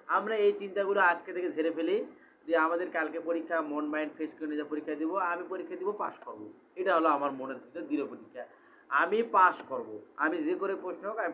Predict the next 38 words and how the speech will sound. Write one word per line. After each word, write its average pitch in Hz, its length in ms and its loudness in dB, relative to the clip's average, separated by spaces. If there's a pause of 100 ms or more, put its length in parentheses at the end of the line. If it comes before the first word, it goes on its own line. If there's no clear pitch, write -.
পাস 156 180 0
করব। 170 120 -12 (100)
কোথা 180 160 -2
থেকে 156 180 -2
প্রশ্ন 147 260 -12
হবে 160 160 -4 (360)
সেটা 143 200 0 (160)
আমি 156 140 -2 (120)
জানি 185 200 0
না, 254 180 -2
কিন্তু 180 260 -4 (120)
আমি 156 120 -2 (120)
আমার 165 260 4
অ্যান্সারটা 151 480 -4 (200)
সুন্দরভাবে 165 640 -2
দেবো। 113 200 -12 (580)
তে 185 80 2 (560)
এখন 208 300 4
আমরা 233 180 6
যে 220 60 4
এক 208 220 4
নম্বর 208 240 0
টপিকটা 180 260 -4
নিয়ে 147 160 -4
কথা 139 160 -6
বলবো, 147 160 -4 (120)
এক 202 120 -4
নম্বর 185 240 0
টপিকটা 160 340 0
হচ্ছে 175 240 -6 (420)
টাইম 202 280 -2
ম্যানেজমেন্ট। 120 440 -10 (340)
টাইম 202 180 0
ম্যানেজমেন্ট 214 420 -2
কি? 214 80 -4 (240)
সময় 254 280 6 (100)
আপনি 220 160 -2 (120)
কিভাবে, 175 340 0